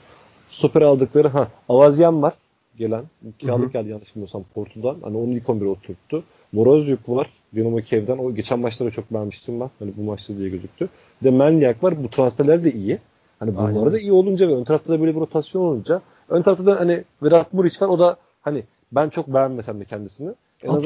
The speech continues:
Speaker 1: azından
Speaker 2: ya,
Speaker 1: bu,
Speaker 2: gene de bir
Speaker 1: ya bir
Speaker 2: şey
Speaker 1: de pivot
Speaker 2: yapıyor.
Speaker 1: özellikleri de iyi. Hani
Speaker 2: Var,
Speaker 1: fiziği
Speaker 2: var.
Speaker 1: vesairesi,
Speaker 2: Abi,
Speaker 1: arkadaki
Speaker 2: doksan beş
Speaker 1: şey.
Speaker 2: boyu var nereden baksan.
Speaker 1: Bu takım, e, ligi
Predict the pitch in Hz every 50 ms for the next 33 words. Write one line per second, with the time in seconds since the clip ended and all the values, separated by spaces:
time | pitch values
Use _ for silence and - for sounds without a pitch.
0 | 165 - 180 - 131 - 156 180 - 127 120 120 120 120 131 127 139 147 160 135
1 | 135 - - 127 - 143 160 139 104 107 170 160 160 - - 165 147 123 110 98
2 | 90 87 - 107 107 101 101 127 127 135 123 120 107 107 104 113 110 - 120 110
3 | 104 101 110 110 143 135 123 151 139 117 120 117 127 131 139 117 120 117 135 135
4 | 143 143 139 123 117 117 113 113 110 107 107 101 - - 104 104 101 107 - 151
5 | - - 196 196 - 143 139 135 135 135 135 139 147 151 170 175 165 143 131 156
6 | 160 -